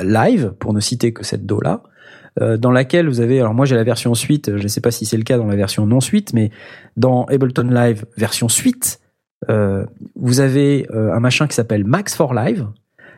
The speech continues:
et là-dedans, euh, il y a des outils, justement, euh, des, des L F O que vous pouvez utiliser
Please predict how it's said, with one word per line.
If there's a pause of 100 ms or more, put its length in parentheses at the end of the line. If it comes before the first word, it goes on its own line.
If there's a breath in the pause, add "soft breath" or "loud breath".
(100 loud breath)
et
là-dedans, (420)
euh,
il
y
a
des
outils,
justement, (160)
euh, (400)
des,
des
L
F
O (140)
que
vous
pouvez
utiliser